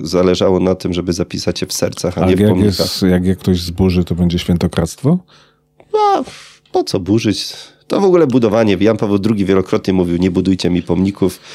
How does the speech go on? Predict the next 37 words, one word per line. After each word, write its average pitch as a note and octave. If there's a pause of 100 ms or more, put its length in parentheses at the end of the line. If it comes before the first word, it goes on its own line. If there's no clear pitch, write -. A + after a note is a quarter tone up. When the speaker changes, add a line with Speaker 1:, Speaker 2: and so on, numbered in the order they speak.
(240)
Speaker 1:
więc F#2+
myślę, F#2+
że F2+
on F2
ma F2
dystans F2
do -
tego, -
Speaker 2:
No C3+
i B2+
Speaker 1:
co -
Speaker 2:
powstało F#2+
Speaker 1:
robi. D#2+
Speaker 2:
ich E2
jakieś E2
tam E2+
tysiąc E2+
albo F2
dwa. E2+ (600)
Speaker 1:
To A#2+
jest, A2
y, G2
wyraz G2+
naszej G2+
słabości F#2+
niestety, -
nie? F#2+
Że F2+
myślimy F#2
sobie, F2+
y, F#2
jakiejś, F#2
y, - (280)
radzieckiej F2+
mentalności F2+
cały E2+
czas, F#2+